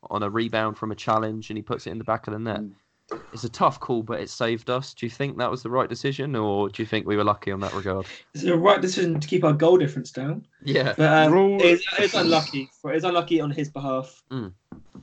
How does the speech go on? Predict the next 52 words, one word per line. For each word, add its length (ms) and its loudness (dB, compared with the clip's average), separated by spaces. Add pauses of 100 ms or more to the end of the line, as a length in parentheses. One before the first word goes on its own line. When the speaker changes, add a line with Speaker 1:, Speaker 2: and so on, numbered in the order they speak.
Speaker 3:
Like, 300 -4
I 60 2
wouldn't, 400 -2
I 40 2
wouldn't 280 0
have 180 -4
complained 720 -2
too 240 2
much 480 -4
if 300 -6
they 100 -2
didn't 380 -2
rule 160 -2
it 60 0
out 200 -4
for 80 -6
V 320 4
A 60 0
R, 180 -2
'cause 140 -20
it 120 -2
was, 420 2 (1300)
like 100 -2
I 80 2
said, 160 2
it 100 2
was 140 0
kind 240 0
Speaker 1:
It 60 6
Speaker 3:
of 60 6
like 100 0
Speaker 1:
hit 80 0
his 140 2
hand, 340 2
and 80 -10
his 120 -6
Speaker 2:
Look- 180 6
Speaker 1:
new, 80 2
Speaker 3:
Yeah. 280 4
Speaker 1:
his 200 -16
new 180 -2
handball 460 -2
thing 260 -4
is 80 0
Speaker 2:
Yeah. 160 6
Speaker 1:
if 80 0
it 100 -16
hits 240 -10
any 160 -2
of 80 -2
the 80 -4
hand, 480 -4